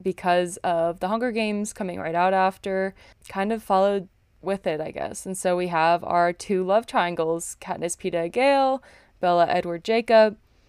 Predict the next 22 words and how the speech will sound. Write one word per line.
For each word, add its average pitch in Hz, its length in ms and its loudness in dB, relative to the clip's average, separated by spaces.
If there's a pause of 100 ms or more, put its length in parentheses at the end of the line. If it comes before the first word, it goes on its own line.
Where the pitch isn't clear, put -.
(340)
And, 175 580 0
I 175 100 -2
mean, 175 120 -2
if 175 120 -6
you 175 60 -8
haven't 220 280 0
read 202 200 4
them, 196 460 2
I 190 80 -4
feel 190 160 -2
like 180 140 2
you're 185 80 -2
not 170 160 0
going 175 300 0
to 175 340 0
at 170 80 0
this 214 160 0
<laughs> - 60 -14
point, 226 440 2
to 269 120 -2
be 240 160 4
honest. 208 580 2